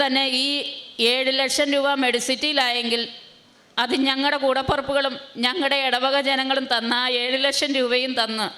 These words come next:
ഞങ്ങളെ സഹായിച്ചു. അതാണ് ഏറ്റവും വലിയൊരു, ആ, അത്ഭുതം. ഞങ്ങൾക്കതിൻ്റെ അകത്ത്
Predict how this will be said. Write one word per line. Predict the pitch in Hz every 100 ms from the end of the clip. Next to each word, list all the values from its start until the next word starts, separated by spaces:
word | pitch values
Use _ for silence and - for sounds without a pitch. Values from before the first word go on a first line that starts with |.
| - 233
ഞങ്ങളെ | 226 240 247 247
സഹായിച്ചു. | 214 214 240 220 240 - -
അതാണ് | 214 226 233 240
ഏറ്റവും | 226 262 277 262
വലിയൊരു, | 233 220 196 190 - -
ആ, | 214 190 - - 214
അത്ഭുതം. | 208 202 196 - - - - - _ 233 240
ഞങ്ങൾക്കതിൻ്റെ | 247 269 277 247 247 247
അകത്ത് | 247